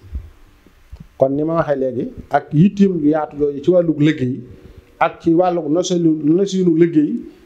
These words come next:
ak di ko tëralal ay plan yoo xamante ni boo ci jaaree liggéey ba dana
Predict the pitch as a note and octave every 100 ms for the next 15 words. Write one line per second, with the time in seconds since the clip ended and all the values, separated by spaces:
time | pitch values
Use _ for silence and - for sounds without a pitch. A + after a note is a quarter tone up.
0 | - - E3 D#3 E3+ F#3 F#3 G3 F#3 F3
1 | E3 E3+ E3 F3+ E3+ E3 D#3+ E3 D3+ D#3
2 | D3 E3 F#3+ F#3 D#3+ E3 E3+ E3+ D#3+ D#3+
3 | E3+ E3+ F3 E3+ E3+ E3+